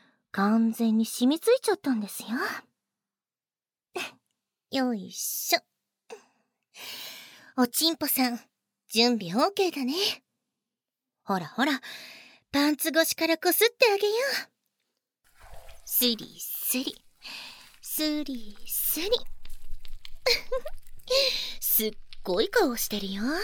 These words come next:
サテンの肌触りが気筒に当たってたまらないの？ほう。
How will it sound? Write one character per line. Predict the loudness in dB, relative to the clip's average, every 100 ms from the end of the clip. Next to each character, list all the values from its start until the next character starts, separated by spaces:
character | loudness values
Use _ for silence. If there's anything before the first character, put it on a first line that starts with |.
| -4 -8 -10 -10 -10 -12 -14 -18 -20 -20 _ _ _
サ | -6 -4 -4
テ | -2 0
ン | 0
の | 0
肌 | -4 -4 -2
触 | 0 -2
り | -4
が | -6 -10 -12 -18 -20 -20 _ _
気 | -10
筒 | -2 2 2
に | 2 0
当 |
た | -2 -8
っ |
て | -6 -6
た | -2
ま | 0 2
ら | 0
な | -4
い | -6
の？ | -10 -12 -14 _ _ _ _ _ _ _ _
ほ | -2 0
う。 | -2 -10 -10 -8 -6 -6 -6